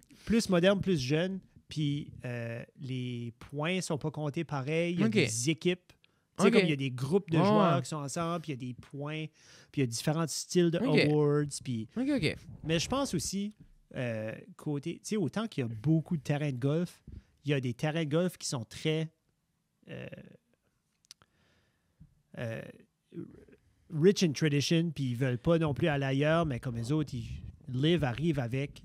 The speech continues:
Speaker 1: une shit tonne d'argent, puis ils sont comme, « Garde, on aimerait faire un tournoi ici, voici
Speaker 2: Bah, on va
Speaker 1: une
Speaker 2: tout
Speaker 1: fuck
Speaker 2: défaire.
Speaker 1: tonne. »
Speaker 2: Mm.
Speaker 1: Non, non, non, non, non,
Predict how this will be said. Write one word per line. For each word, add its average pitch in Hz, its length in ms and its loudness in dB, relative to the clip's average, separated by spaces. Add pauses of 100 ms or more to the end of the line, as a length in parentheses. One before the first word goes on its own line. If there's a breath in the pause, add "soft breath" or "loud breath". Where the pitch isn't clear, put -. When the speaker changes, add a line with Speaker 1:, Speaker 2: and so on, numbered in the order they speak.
(100)
Speaker 1:
une 113 220 -6
shit - 460 -4
tonne 151 240 2
d'argent, 123 400 0
puis - 960 -2
ils - 20 -6
sont 165 140 4
comme, « 147 160 0
Garde, 151 200 4
on 143 80 4
aimerait 143 240 2
faire 175 140 0
un 156 60 0
tournoi 151 340 0
ici, 156 280 0 (380)
voici 139 760 -2 (120)
Speaker 2:
Bah, 147 140 8
on 139 80 6
va 123 120 4
Speaker 1:
une 113 100 -2
Speaker 2:
tout 135 140 4
Speaker 1:
fuck 117 260 4
Speaker 2:
défaire. 120 180 0
Speaker 1:
tonne. » 170 420 6 (680 loud breath)
Speaker 2:
Mm. 156 60 2
Speaker 1:
Non, 277 160 10
non, 311 80 2
non, 285 140 2
non, 269 200 2
non, 143 120 -6